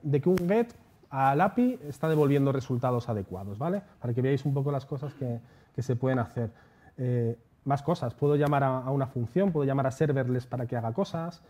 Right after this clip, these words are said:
puedo incluso consultar, eh, word items, es decir, si ciertos bugs que estaban, por ejemplo, en mi, en mi panel, en mi backlog, han desaparecido o tienen un estado concreto, ¿vale? Y bueno,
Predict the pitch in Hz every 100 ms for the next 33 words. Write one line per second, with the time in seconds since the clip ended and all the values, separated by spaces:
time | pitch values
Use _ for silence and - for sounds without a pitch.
0 | - - - 165 226 180 202 196 - 151
1 | 135 127 _ _ - - _ 151 151 135
2 | 147 127 165 165 151 147 - _ - 135
3 | 131 127 123 - - _ _ _ 131 156
4 | 170 233 127 113 151 151 127 165 123 -
5 | - - 147 - 175 175 180 165 185 220
6 | - - 160 - 185 180 180 170 147 175
7 | 165 170 165 165 165 160 160 151 - _
8 | - 143 147 135 143 175 170 160 156 -
9 | _ _ - 143 143 185 185 185 185 170
10 | 160 147 131 123 220 214 185 151 156 151
11 | 147 - 147 143 131 113 135 131 110 101
12 | _ _ _ _ _ _ _ _ _ _
13 | 147 185 233 - _ _ _ _ _ _
14 | _ _ 147 135